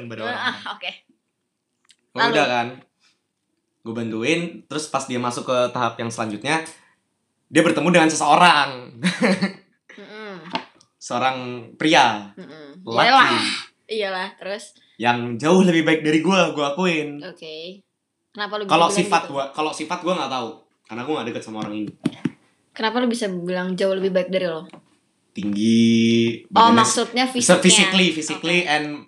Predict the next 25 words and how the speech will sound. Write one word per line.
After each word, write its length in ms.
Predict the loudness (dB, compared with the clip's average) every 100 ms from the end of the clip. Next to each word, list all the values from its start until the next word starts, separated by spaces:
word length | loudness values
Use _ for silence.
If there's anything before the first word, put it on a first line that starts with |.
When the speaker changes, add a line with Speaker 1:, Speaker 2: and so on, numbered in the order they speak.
| _ _
Speaker 1:
money 300 | -8 -4 -2
wise 260 | 0 0 -2
gitu 160 | -8 -8
loh. 220 | -8 -8 -10 -10
Speaker 2:
Oke. 240 | -10 -8 -6 -4
Speaker 1:
Iya 180 | -4 -4
kan? 560 | -2 -2 -4 -8 -12 -18 -20 -20 -20 _ _ _ _ _ _ _ _ _ _ _
Tinggi, 760 | -10 -6 -4 -2 -2 -4 -6
badan 260 | -6 -6 -6
six 180 | -8
pack 400 | -4 0 0 0
gitu 160 | -4 -12
kan. 440 | -8 -6 -4 -6 -10
Speaker 2:
Mm-mm. 500 | -16 -18 -20 -20 -20 _ _ _
Speaker 1:
Halus 460 | -2 2 6 6 6
orangnya, 520 | 2 0 0 -4 -4 -8
mungkin 580 | -6 0 4 6 6
gua 160 | 4 4
nggak 160 | 4 2
tahu 200 | 0 0
karena 220 | -2 -2
gua 100 | -2 -2
nggak 120 | -4
deket 160 | -8 -8
kan. 200 | -8